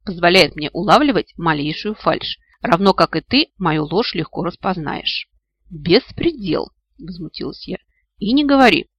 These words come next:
согласился Мартифор. «А вкупе с ошейником верности это вообще концлагерь земляничка получается.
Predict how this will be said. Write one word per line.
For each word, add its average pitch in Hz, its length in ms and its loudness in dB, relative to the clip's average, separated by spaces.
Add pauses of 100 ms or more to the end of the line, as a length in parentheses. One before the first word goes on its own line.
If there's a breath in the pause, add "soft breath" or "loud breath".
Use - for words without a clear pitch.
согласился - 680 -12
Мартифор. - 500 -14 (300)
«А 233 120 2
вкупе - 360 0
с - 100 -4
ошейником 170 640 0
верности 285 600 2
это 214 200 -2
вообще 254 460 4
концлагерь 226 640 2
земляничка 170 680 -4 (160)
получается. - 640 -8